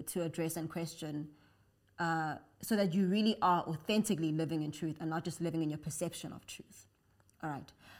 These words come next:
Um, that said, there's the part of identity, um, that really bothers me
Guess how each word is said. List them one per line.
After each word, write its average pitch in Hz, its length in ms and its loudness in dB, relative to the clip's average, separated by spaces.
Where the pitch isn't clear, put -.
Um, 175 340 6
that 240 240 6
said, 156 360 0
there's 196 200 2
the 226 80 2
part 277 360 4
of 196 200 4
identity, 175 840 -2
um, 165 580 2
that 185 180 0
really 254 220 4
bothers 160 420 0
me 151 300 -4